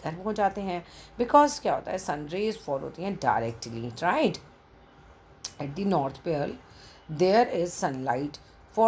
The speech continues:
almost, पूरा दिन रहती है, and some part पे इवनिंग में भी रहती है। During this time the south pole जो होता है बेचारा हमारा जो है वो सन से दूर हो जाएगा। जब नॉर्थ पोल सन के पास होगा तो साउथ पोल ऑटोमेटिकली दूर हो जाएगा, ठीक है। So the sun's rays do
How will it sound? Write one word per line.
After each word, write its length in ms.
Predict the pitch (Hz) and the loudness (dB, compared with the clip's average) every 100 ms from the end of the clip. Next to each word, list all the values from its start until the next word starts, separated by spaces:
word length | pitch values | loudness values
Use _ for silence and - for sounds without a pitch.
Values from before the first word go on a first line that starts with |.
| 214 | 6
almost, 300 | 175 165 165 | 4 0 -4
पूरा 260 | 208 202 156 | -2 0 2
दिन 260 | 165 175 | 0 0
रहती 240 | 165 151 165 | -2 -2 -6
है, 140 | 160 | -4
and 60 | 160 | -2
some 180 | 175 170 | -2 2
part 180 | 147 143 - | 2 0 -4
पे 80 | |
इवनिंग 420 | 208 165 143 143 139 | -10 -8 -4 -2 -2
में 100 | 127 | -4
भी 80 | |
रहती 260 | 131 127 175 | -6 -6 -6
है। 60 | 156 | -6
During 280 | 151 170 220 | -2 -2 0
this 160 | 226 220 | 0 0
time 200 | 196 190 196 | -2 -2 -4
the 80 | 190 | -2
south 320 | 175 143 160 - | 2 2 2 -2
pole 120 | 208 | 0
जो 60 | 196 | 0
होता 160 | 196 | 0
है 60 | 196 | 0
बेचारा 260 | 190 185 185 | 4 4 4
हमारा 260 | 180 175 | 4 2
जो 120 | 175 | 2
है 100 | 185 180 | 2 2
वो 200 | 226 - - - - | 2 0 -8 -20 -4
सन 100 | 220 | 0
से 140 | 226 247 | 2 2
दूर 200 | 277 262 | 6 6
हो 60 | |
जाएगा। 180 | 226 214 | 6 2
जब 180 | 226 214 | 0 0
नॉर्थ 360 | 190 185 226 240 | 2 2 0 0
पोल 180 | 294 311 | 0 2
सन 200 | 277 262 | 0 -2
के 100 | 240 | 0
पास 340 | 165 131 - | 2 0 0
होगा 500 | 139 139 135 165 277 - - - - | -4 0 2 4 2 0 -16 -20 -14
तो 60 | 233 | 2
साउथ 260 | 247 208 214 | 6 6 6
पोल 120 | 247 | 2
ऑटोमेटिकली 680 | 233 240 269 269 254 254 254 | 4 4 4 2 0 2 2
दूर 220 | 233 233 | 2 4
हो 100 | 226 | 4
जाएगा, 320 | 214 185 165 190 | 6 4 4 0
ठीक 260 | 190 247 | -2 -4
है। 60 | 311 | -2
So 200 | - 185 160 | -2 -2 -2
the 140 | 160 160 | -2 -4
sun's 260 | 143 143 143 | -4 -4 -6
rays 200 | 135 | -6
do 80 | - | -6